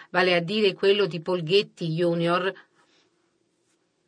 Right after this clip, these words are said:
si conclude all'alba del quindici dicembre millenovecentosettantatré sotto la pensilina di una stazione di servizio a quattrocento metri dallo svincolo di Lauria,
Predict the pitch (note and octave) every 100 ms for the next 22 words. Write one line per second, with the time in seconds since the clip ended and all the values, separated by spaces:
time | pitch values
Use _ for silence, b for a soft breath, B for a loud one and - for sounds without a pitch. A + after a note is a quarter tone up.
0 | _ _ - D4 C#4 D4+ D4+ - F#3+ F#3
1 | F#3 G3+ A3 B3+ A#3+ G#3 E3 - G3+ G3+
2 | G3+ G#3 F3+ F3 G#3 G3 G#3+ A3 F#3 F3
3 | E3+ E3+ E3 G#3+ G#3+ G3 E3 D#3 - G3+
4 | G#3+ F#3+ E3+ F3 F3+ B B - B3+ C4
5 | A#3+ G#3 F#3 B3 A#3+ - G3 E3+ F3+ F3
6 | E3+ F3 F3 E3+ F3 E3+ - A#3 A3+ F3
7 | E3 F#3 E3 D#3 D3+ - E3+ E3+ B B
8 | F3 E3+ F#3+ - G3 F#3+ A#3+ A#3 A#3 F#3+
9 | D#3+ D#3+ D#3 E3+ E3+ D#3+ D#3+ G3 G#3 G3+
10 | F#3 E3+ E3+ E3 E3 D#3+ D3 C#3+